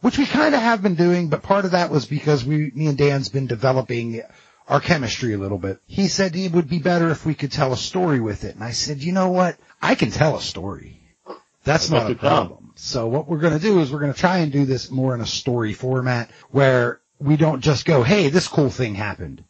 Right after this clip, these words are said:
Speaker 1: and, "Hey, this cool thing's going on there too." We're gonna try and weave things together so it almost sounds like we're segueing from one topic to the other.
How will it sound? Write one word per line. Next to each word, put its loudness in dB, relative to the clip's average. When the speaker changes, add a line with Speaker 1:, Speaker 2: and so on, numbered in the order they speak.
Speaker 1:
and, -4
"Hey, 4
this 0
cool 4
thing's -2
going 0
on -4
there -4
too." 0
We're -6
gonna -4
try 0
and -6
weave 2
things 0
together 0
so -2
it -4
almost 2
sounds -4
like -6
we're -4
segueing -2
from -4
one 0
topic -2
to -8
the -4
other. -8